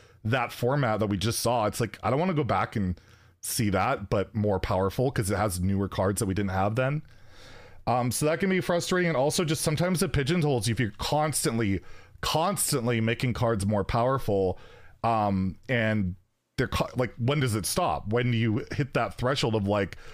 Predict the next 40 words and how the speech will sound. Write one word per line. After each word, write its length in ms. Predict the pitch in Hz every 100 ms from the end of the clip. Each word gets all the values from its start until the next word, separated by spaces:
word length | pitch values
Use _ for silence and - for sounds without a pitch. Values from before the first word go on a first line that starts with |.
| - - - _
the 100 | 135
game's 260 | 107 135 117
just 160 | 117
getting 240 | 143 120 110
to 140 | 127
be 160 | 113 107
too 260 | - 180
crazy, 320 | - 143 120 117
everyone's 460 | 123 135 127 101
dying 400 | 92 113 135 113
too 200 | - 131
fast? 460 | 104 135 104 95 -
We 80 | 110
saw 220 | 143 143
that 100 | 113
in 120 | 98
Stormwind, 760 | - 123 135 131 95 92 92 - - - -
where 300 | 113 110 -
you 140 | 120
were 80 | 120
just 180 | 104 - 143
O 100 | 131
T 180 | -
King 300 | 107 139 139
everybody 480 | 110 131 135 113 104
on, 100 | 95
like, 180 | 95 95
turn 200 | 127 113
five 240 | 117 120
and 140 | 95 98
six 300 | - 139 -
for 160 | 82 - -
every 360 | 147 117 98
deck. 380 | 90 135 104 - - - - -
It's 160 | - -
like, 260 | 113 95 -
this 220 | 143 - - -
doesn't 220 | 190 151
even 200 | 139 120
rem-, 260 | 117 123